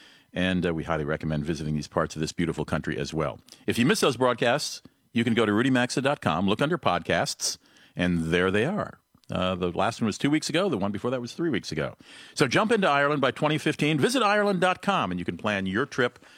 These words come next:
for a lifetime. We have talked about all kinds of senses that are engaged when you're traveling.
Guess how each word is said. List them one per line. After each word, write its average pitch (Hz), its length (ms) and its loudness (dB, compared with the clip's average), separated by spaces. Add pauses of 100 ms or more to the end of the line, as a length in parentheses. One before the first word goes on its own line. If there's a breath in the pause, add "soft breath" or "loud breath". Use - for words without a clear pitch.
(180 loud breath)
for 113 180 0
a 101 60 0
lifetime. 90 540 -2 (240 loud breath)
We 220 160 4
have 254 160 0
talked 147 320 0
about 117 280 2
all 127 200 2
kinds 117 260 -2
of 98 100 -4
senses 90 680 0
that 90 120 0
are 95 80 0
engaged 92 520 -2
when 98 100 -2
you're 90 140 0
traveling. 80 520 -2